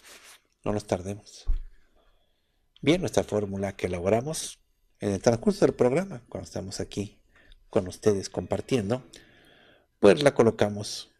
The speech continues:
en nuestra página. Al terminar el programa, la colocamos en nuestra página para que usted ahí pueda visualizarla, para que usted pueda disponer de ella. Incluso puede, si lo desea, reenviar a un amigo, un conocido, un familiar, para que pues ya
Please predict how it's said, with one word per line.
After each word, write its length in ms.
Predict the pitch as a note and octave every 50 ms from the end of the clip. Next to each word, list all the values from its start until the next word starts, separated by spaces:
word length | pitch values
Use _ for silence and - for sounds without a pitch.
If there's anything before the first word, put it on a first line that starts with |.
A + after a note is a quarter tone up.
| _ _ _ _ _ _ _ _ _ _ _ _ _ _ _ _ _ _ _ -
en 80 | A2
nuestra 300 | A2+ A2 - - A2+ -
página. 520 | - D3 C#3+ - - C#3 C3+ C3+ C3+ - _ -
Al 80 | - _
terminar 320 | - G#2+ G2+ G2+ G#2 A2
el 60 | A2+
programa, 420 | - - D3 C#3 B2+ B2+ D3 F3 E3+
la 100 | D#3 -
colocamos 500 | - F#2+ G2 - - G2+ F#2+ G2 - -
en 60 | G#2+
nuestra 320 | G2 G2+ - - C3 -
página 360 | - A#2 A2 - D3 D3+ D3+ -
para 160 | - G#2+ F#2+
que 100 | - -
usted 240 | G2 - - A2 G#2
ahí 140 | G2 G2 F#2
pueda 480 | - G#2 G2+ F#2+ G2+ G2 F#2 - _ _ _ _
visualizarla, 720 | - A2+ A2+ - - B2 C3 C3+ - - G#3 G3+ - - - - _ _ _ - - - _ _ _ _ _ _ _ _ _ _ _ _ _ _ _ _ _ _
para 200 | - C3 A#2+ A#2
que 60 | -
usted 220 | A2+ - - A2+
pueda 200 | - A#2 A2+ A2
disponer 480 | G#2 G2+ - - - G#2+ G#2 G#2+ G#2 G2+
de 140 | G2+ G#2+ G#2+
ella. 260 | A2 G#2+ - - A#2+ A#2 - - - - _ - -
Incluso 640 | C#3+ C3+ - G#3+ B3 A#3 - A#3+ D3+ - - -
puede, 420 | - G#2+ G#2 A2+ A2 G#2+ - - _ _
si 180 | - - - G#2
lo 100 | G2+ F#2+
desea, 440 | G2 F#2+ - - A#2+ G#2 F#2 - - _ - - _ _ _ _ _ _ _ _ _ _ _ _ _
reenviar 360 | - A2+ G#2+ G2+ A2 A2 G2+
a 60 | G2+
un 140 | G2 G#2 G2+
amigo, 240 | F#2 G2 G#2+ G2+ G2
un 80 | G2
conocido, 420 | G2 - G2 F#2 F#2 - G#2+ G2+ G#2
un 80 | F#2+
familiar, 500 | F#2 - F#2+ F#2 F#2+ G2+ A2 G#2+ G#2 A2 -
para 320 | - - B2 - F#2+ -
que 180 | - - F#2+ E2+
pues 300 | - - - F2 - -
ya 320 | - G#2+ F#2+ F#2+ G2+ -